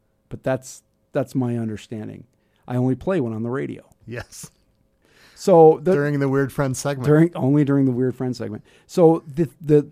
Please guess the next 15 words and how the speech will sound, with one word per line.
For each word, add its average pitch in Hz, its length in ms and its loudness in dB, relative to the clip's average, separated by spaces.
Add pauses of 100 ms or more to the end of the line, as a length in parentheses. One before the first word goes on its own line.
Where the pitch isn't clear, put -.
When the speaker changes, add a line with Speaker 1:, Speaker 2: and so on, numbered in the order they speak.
Speaker 1:
the 143 100 -2
long 226 340 2
and 180 100 2
the 151 40 4
short 381 300 -2
of 160 60 0
this 135 200 -2
is 127 420 -2 (760)
we're 123 580 -2
still - 360 0
working 143 340 2
on 123 100 -2
our 117 140 -6
single 113 300 -8
track. 113 420 -10